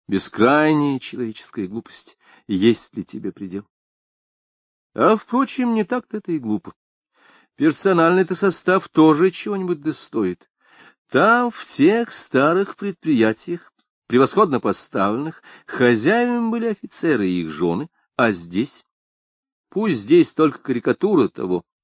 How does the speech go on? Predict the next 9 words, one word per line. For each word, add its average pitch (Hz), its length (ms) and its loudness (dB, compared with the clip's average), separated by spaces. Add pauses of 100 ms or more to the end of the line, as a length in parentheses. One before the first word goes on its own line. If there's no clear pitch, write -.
(580)
но 101 160 2
зато 123 240 4
здесь 127 360 2
распоряжаются 135 720 0
граждане 170 680 2
и 160 40 -6
гражданки 147 760 -2
из 131 300 0
наших, 143 720 -2